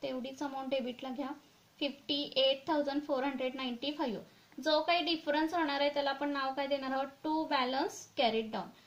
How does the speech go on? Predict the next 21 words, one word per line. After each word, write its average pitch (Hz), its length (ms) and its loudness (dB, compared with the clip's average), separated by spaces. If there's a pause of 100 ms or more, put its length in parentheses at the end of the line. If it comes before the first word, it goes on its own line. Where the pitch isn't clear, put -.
(280)
आरतीचा 320 560 4
जो 349 140 0
काही 339 260 2
carried 302 260 2
down 311 180 4
आलेला 285 260 4
आहे, 294 160 2
तो 302 120 -2
किती 294 200 -2
आलेला 277 280 2
आहे, 277 100 -2
तर 285 180 0
थर्टी 285 380 -2
फोर 262 360 -4
थाउजंड 277 320 -2
नाईन्टी 262 540 -2 (400)
सेवन 226 400 -2 (520)
and 285 240 0 (240)
फिफ्टी 320 560 -2
सिक्स 320 500 -6 (100)
थाउजंड 285 520 0